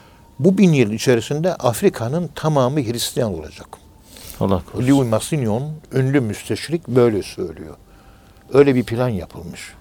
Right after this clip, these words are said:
Speaker 1: Tamamını Hristiyan yapacağız. Hristiyanize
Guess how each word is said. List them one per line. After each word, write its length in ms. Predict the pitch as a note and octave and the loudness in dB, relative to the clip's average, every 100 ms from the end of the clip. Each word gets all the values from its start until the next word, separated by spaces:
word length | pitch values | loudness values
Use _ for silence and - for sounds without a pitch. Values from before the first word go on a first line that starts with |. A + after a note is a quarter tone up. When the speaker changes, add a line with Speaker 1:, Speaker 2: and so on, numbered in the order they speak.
| - _ _ - - | -20 _ _ -20 -8
Speaker 1:
Tamamını 380 | - G3+ F3 C#3 C3 | -2 0 2 2 2
Hristiyan 460 | A#2+ A#2 - A#2 | 2 0 -2 -4
yapacağız. 600 | G2 D#2+ F2 D#2+ D2+ - - - _ _ _ _ - - - - | -4 -8 -14 -14 -16 -16 -20 -20 _ _ _ _ -20 -20 -16 -4
Hristiyanize 920 | C3 C3+ - C#3+ C#3 D3 A#2 C3+ | 0 0 0 2 2 2 2 2